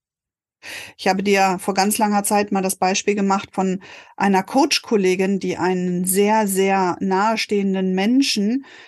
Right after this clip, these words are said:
verloren hat und die sich eingeredet hat, weil sie ja ein Coach ist, müsste sie mit der Trauer doch anders umgehen können und das darf doch gar nicht so nah an sie rankommen. Sie kann das alles transformieren. Was für ein Bullshit.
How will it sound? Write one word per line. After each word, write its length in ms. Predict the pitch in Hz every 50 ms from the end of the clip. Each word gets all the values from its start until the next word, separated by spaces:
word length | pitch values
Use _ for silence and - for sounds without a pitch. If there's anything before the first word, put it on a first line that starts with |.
| - - _ _ _ _ _ _ _ -
verloren 580 | - 214 226 214 208 226 254 269 262 240 214 208
hat 220 | 196 214 214 -
und 260 | 190 202 196 185 -
die 120 | 214 208 196
sich 280 | 202 208 - - -
eingeredet 720 | 196 196 202 220 208 240 220 214 226 233 226 226 - -
hat, 260 | 233 220 214 - -
weil 160 | 196 190 190 190
sie 140 | 196 202
ja 100 | 190 180
ein 140 | 175 185 190
Coach 420 | - - 226 240 277 277 - - -
ist, 220 | 202 208 - -
müsste 340 | 214 208 214 - - 214 202
sie 220 | 185 190 202 202
mit 420 | 202 196 202 196 - - - - 196
der 260 | 190 185 180 180 180
Trauer 460 | - - - 190 202 240 247 214 190
doch 160 | 185 175 -
anders 360 | - - 208 196 190 196 -
umgehen 520 | - 240 240 262 240 180 185 185 208 180 170
können 380 | - - 185 175 175 180 170
und 200 | 147 165 180 170
das 140 | 175 180 -
darf 220 | - 175 175 185 -
doch 160 | 196 185 -
gar 160 | - 170 175
nicht 160 | 185 185 -
so 100 | - 190
nah 240 | 185 175 175 180 -
an 140 | - 190 185
sie 100 | 196 185
rankommen. 480 | 175 185 202 233 226 - 214 190 185
Sie 120 | 170 180 170
kann 180 | - 190 180
das 140 | 180 180 -
alles 260 | - 175 185 180 -
transformieren. 800 | - - 190 185 190 - - - 196 226 247 269 269 202 151 - - _ _ - - - _ _ _ _ _ _ _ _ _ _ _
Was 460 | - 175 180 208 202 202 - - -
für 380 | - - - - 220 220 - -
ein 260 | 208 214 214 226 220
Bullshit. 640 | 214 240 196 165 156 - - - 117 - - -